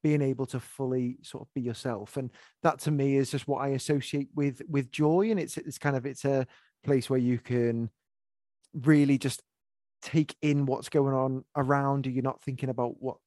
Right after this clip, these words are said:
maybe what's happened previously or what's happened, you know, what's gonna happen tomorrow or next week or whatever.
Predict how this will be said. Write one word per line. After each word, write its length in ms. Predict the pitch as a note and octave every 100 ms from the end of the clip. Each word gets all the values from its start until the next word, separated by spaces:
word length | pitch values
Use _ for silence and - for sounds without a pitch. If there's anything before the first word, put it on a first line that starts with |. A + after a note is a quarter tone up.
| _
maybe 240 | C#3+ B2
what's 160 | B2 A2
happened 160 | A#2+ A#2+
previously 480 | E3 F3 D#3 D#3 D3+
or 120 | C3
what's 180 | - -
happened, 540 | - C3+ C3 C3 - _ _ -
you 60 |
know, 80 | D3+
what's 220 | C3 C3
gonna 160 | D#3 C#3
happen 220 | A#2+ B2+
tomorrow 400 | A#2+ C3 C#3 C#3+
or 120 | B2+
next 260 | A#2+ A#2+ -
week 220 | C3+ -
or 80 | C3
whatever. 400 | B2 B2+ B2+ B2+